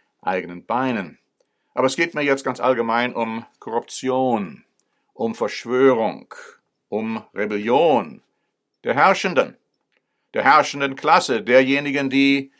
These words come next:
über die Bürger in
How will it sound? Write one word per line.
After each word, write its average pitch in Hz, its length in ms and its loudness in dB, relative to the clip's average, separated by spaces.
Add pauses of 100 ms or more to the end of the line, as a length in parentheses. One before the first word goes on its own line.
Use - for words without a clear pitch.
(320)
über 139 480 6 (380)
die 131 200 6
Bürger 139 720 4 (240)
in 127 320 -4